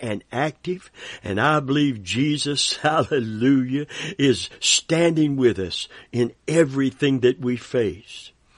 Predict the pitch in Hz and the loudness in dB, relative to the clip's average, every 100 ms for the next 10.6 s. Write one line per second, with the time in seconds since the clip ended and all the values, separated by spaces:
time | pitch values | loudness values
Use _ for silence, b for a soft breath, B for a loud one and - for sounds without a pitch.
0 | b - 120 - 151 131 160 147 131 - | b -2 0 2 4 4 4 0 -2 2
1 | 185 - 107 85 76 _ b b b b | 2 2 -4 -6 -10 _ b b b b
2 | b - 123 123 - 165 190 135 107 - | b -6 -4 -4 0 2 4 2 0 0
3 | 120 - 110 110 107 98 85 85 - - | 2 0 -4 -4 -4 -2 -4 -10 -16 -20
4 | B B 139 113 107 113 120 123 120 110 | B B -4 -2 0 2 0 0 -2 0
5 | - - 131 101 95 92 101 98 107 104 | -2 0 0 0 -4 -4 -4 -2 -2 -2
6 | - 113 104 104 104 104 92 - - _ | -2 -4 -2 -4 -4 -4 -6 -8 -20 _
7 | _ b b b b 135 123 120 123 156 | _ b b b b 4 6 6 6 4
8 | 175 170 180 135 131 - 165 196 - 110 | 2 0 -4 2 0 2 -2 -2 -4 -2
9 | 107 101 92 - - 127 110 110 90 - | 0 -2 -4 -12 -4 -2 2 0 0 -6
10 | B B 143 107 123 | B B 2 4 4